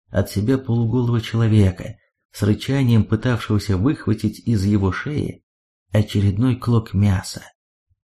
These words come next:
Этому, похоже, помощь нужнее, и Трой, подскочив, силой ударил сверху вниз. Не промахнулся. Кончик клинка с хрустом сокрушил затылок, смертельно раненый захрипел,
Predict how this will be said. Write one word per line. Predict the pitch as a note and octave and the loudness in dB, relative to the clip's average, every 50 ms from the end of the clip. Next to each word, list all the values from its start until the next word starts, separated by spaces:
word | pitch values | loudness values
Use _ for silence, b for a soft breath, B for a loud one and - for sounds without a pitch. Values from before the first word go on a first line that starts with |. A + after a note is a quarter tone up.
| _ _ _ | _ _ _
Этому, | G#2+ G#2+ C3+ C#3 D3+ D#3 D#3+ | 2 2 2 4 2 0 -2
похоже, | - - D3 A2 - C#3 D3 C3 C#3+ C#3+ C#3 | 0 0 -2 -2 0 -2 0 0 0 -2 -2
помощь | - - A#2 B2 B2+ C3 A#2 - - | 0 0 0 0 2 0 -2 -2 0
нужнее, | A#2 A#2+ A2 F#2 F#2 F#2 F#2+ F#2+ F#2+ G#2 C3 C3 A2+ G2 - _ _ - | 2 2 4 4 6 6 6 6 4 4 2 0 -4 -8 -12 _ _ -4
и | - G#2 | -2 -2
Трой, | G#2 - G#2+ C#3 E3+ | -2 0 0 0 0
подскочив, | E3+ - C#3+ - - - G#2+ G#2+ - A#2+ C3+ C3+ - | 0 -2 -4 -2 0 -2 -2 0 -2 -4 -6 -6 -8
силой | - - - B2 C#3+ D#3+ D3+ C#3 B2 - - | -12 -8 -4 -2 -2 0 2 0 0 0 0
ударил | A2 A2 - B2+ C3+ C3+ B2 G#2 | -2 -2 -2 -2 -2 -2 -4 -4
сверху | - - A#2 A#2 A2 - - | -2 -2 -2 -2 -2 -2 -2
вниз. | F2+ F#2 F#2 F#2 F2+ F2+ - - _ _ _ _ _ _ _ _ | 2 2 2 2 2 0 -4 -12 _ _ _ _ _ _ _ _
Не | - - C#3+ G#3 C4 - | -6 -2 0 2 0 0
промахнулся. | - - A2 G#2+ A2 A2 - - B2+ C#3+ D3 - - - - - - A2+ - _ _ _ _ _ _ _ _ | 0 0 0 2 2 0 0 -2 -4 -4 -4 -6 -8 -12 -14 -16 -16 -18 -20 _ _ _ _ _ _ _ _
Кончик | - G#2+ A2+ A2 - - - - | 2 2 2 2 2 -4 -4 -2
клинка | G2+ G2 F#2+ F#2+ - - C3+ B2 | 0 0 0 0 -2 -2 -4 -4
с | - | -4
хрустом | - - G2 C3 C#3+ C3+ - C3 B2+ A#2 - _ _ _ _ | -6 -4 -2 -2 -2 -2 -2 -4 -4 -4 -6 _ _ _ _
сокрушил | - - A2 - A2 G#2+ - - B2 G#2+ | -8 -8 -6 -4 -6 -6 -4 -4 -4 -2
затылок, | A#2+ A#2 A2+ - A#2 A2 G#2+ G2 F#2+ F#2 - - _ _ _ _ _ | -2 -4 -2 0 2 4 4 4 2 2 -2 -8 _ _ _ _ _
смертельно | - - G2+ G#2+ G2+ G#2 - C#3 C#3 C3 A#2+ A2 G#2 | -8 -2 2 2 2 2 0 -2 0 2 2 2 0
раненый | - B2 C3+ C3 A#2+ A2+ A2+ G#2+ | 0 0 0 0 2 2 4 4
захрипел, | F#2 G2+ - - G2+ - - - D3 D3 - - | 4 2 2 0 -2 -2 -2 -4 -6 -6 -6 -8